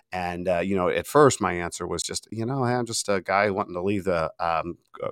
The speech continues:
corporate side." And there, there's really not a lot of businesses that just match that. And so I, I came up with this statement based upon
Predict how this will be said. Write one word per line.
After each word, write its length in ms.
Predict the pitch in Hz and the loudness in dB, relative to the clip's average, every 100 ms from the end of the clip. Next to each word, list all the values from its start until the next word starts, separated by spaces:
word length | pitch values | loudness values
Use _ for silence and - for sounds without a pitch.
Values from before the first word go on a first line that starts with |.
| - | 0
corporate 300 | - 139 107 | 4 6 6
side." 360 | 98 85 85 - | 4 4 2 2
And 460 | 98 95 92 95 92 | 4 4 4 2 4
there, 340 | 98 101 92 - _ _ - | 6 6 4 -2 _ _ -8
there's 280 | 98 135 104 | 6 8 8
really 180 | 151 151 | 10 12
not 140 | 139 | 12
a 60 | 131 | 12
lot 160 | 123 120 | 12 12
of 60 | |
businesses 340 | 117 110 107 107 | 8 2 0 2
that 160 | 92 | 2
just 220 | 127 110 | 2 2
match 260 | 123 113 - | 0 0 0
that. 180 | 87 78 | -2 -2
And 120 | 90 | -2
so 160 | 107 104 | 2 4
I, 220 | 104 80 | 4 2
I 60 | |
came 220 | - 123 117 | 0 0 0
up 100 | 107 | -2
with 100 | 101 | -4
this 120 | - | -4
statement 420 | - 92 95 85 | -2 -2 -2 -4
based 240 | 101 98 | -2 -2
upon 380 | 98 95 92 87 | -4 -2 -2 -2